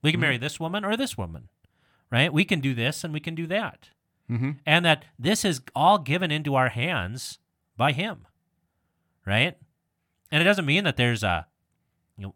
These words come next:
Speaker 1: I mean, sometimes there's a true and a false, right?
Speaker 2: Right.
Speaker 1: I mean, but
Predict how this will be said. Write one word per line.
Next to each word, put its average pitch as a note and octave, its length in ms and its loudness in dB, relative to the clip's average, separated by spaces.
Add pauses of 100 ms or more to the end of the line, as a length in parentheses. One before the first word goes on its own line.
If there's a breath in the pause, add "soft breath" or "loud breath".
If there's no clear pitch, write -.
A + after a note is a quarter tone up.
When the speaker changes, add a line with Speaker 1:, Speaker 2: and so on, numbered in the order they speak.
Speaker 1:
I A2 160 2
mean, F#2 160 -6
sometimes F#2 380 -8
there's D2+ 140 -10
a D2 40 -16
true D#2 200 -14
and C#2+ 100 -14
a - 20 -16
false, - 420 -16
right? E2 380 -16 (300)
Speaker 2:
Right. G2 260 -2 (240 soft breath)
Speaker 1:
I A2 80 -2
mean, A#2 220 2 (180 soft breath)
but C3 360 2